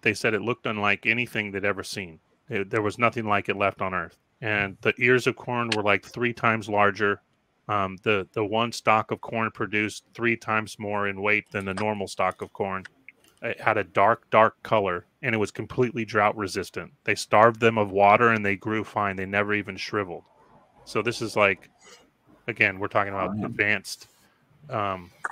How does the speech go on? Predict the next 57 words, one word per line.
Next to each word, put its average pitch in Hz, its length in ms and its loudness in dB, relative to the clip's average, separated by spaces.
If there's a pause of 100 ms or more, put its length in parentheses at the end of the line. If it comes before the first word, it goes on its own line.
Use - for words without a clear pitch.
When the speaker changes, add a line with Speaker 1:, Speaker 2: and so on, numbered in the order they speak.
Speaker 1:
agriculture 120 640 2
on 104 160 0
an 92 100 -6
incredibly 107 580 -2
advanced 90 460 -10
level. 110 360 0 (640)
Um, 101 240 6
Speaker 2:
Mm. 82 40 0
Speaker 1:
same 131 260 2
thing 113 180 -2
with 104 140 -6
the 104 80 -4
wheat. 98 380 -6 (220)
The 117 80 2
wheat 110 200 2
was - 140 -4
producing 101 520 -4
three 104 180 0
to 98 80 -2
four 107 220 0
times 101 380 -2
as 92 100 -10
much, 113 460 -2 (400)
and 104 100 -2
it 101 40 0
was 98 280 -4
drought 98 400 0
resistant, 95 500 -10
so - 160 0
on 95 120 -2
and 92 100 -6
so 92 160 -8
forth. 87 280 -10
So, 98 200 0
I 92 40 -2
mean, 92 200 -8
this 107 200 -6
is, 92 200 -8
we're 117 120 0
talking 110 280 4
about 95 260 -2
engineering 98 640 -4 (880)
on 107 120 6
Speaker 2:
Yeah, 131 140 10
Speaker 1:
a 104 40 6
Speaker 2:
well, 92 240 6 (200)
Speaker 1:
very 113 240 10
Speaker 2:
G 107 80 10
M 101 140 8
O 104 60 10
Speaker 1:
advanced 110 240 4
level. 92 220 -6
Speaker 2:
by 90 240 6
Speaker 1:
Yeah. 95 180 4
Speaker 2:
people 101 320 4
with 90 180 2
morals, 87 640 6